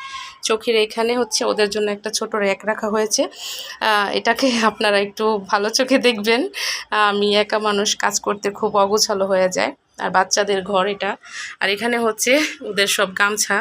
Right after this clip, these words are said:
আর এখানে হচ্ছে আরবি, আরবি পড়াশোনার জন্য এই যে ওদের রেহাল, কায়দা। আর এখন যেহেতু ওরা স্কুলে চলে গেছে,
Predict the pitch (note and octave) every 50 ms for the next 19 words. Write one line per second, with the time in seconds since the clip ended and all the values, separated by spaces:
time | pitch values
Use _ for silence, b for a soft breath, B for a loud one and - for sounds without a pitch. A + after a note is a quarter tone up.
0 | - B B B B B B B B B B - F3 F3 F3 F3 F3+ F3+ A3 G#3
1 | G#3 G3+ G#3+ G#3+ - - G3+ G3 G3 G3 G3 G#3 G#3 G#3+ G#3+ G#3+ G#3+ G#3+ B B
2 | B B B B B B - G3+ G3+ G3 G#3 G#3 - G#3+ G3+ G3+ G#3 G3+ - G3+
3 | G3+ G3 F#3+ F#3+ G3+ G3+ G3+ G3+ G3+ G3 G3+ G3 G3+ G3+ G3 F#3+ G3 F#3+ - _
4 | _ - - G3 G3 G3 G3 G3 G3 G3+ G#3 G#3+ G#3 G3 F#3 G3 G3 - G#3 G3+
5 | G3 F#3+ F#3+ G3 F#3 F#3+ G3+ G#3+ - _ _ _ _ _ _ _ _ _ _ _
6 | _ _ _ _ _ _ _ - G3+ F#3 F#3+ G3 G3 A#3+ A#3+ A#3 B3 C4 C4 C#4
7 | C4+ B3+ B3+ C4+ C#4 C#4 - - C#4+ C4+ C4+ C4 C4+ C#4 C4+ C4 C4+ C4 C#4 C#4
8 | C#4 - B3+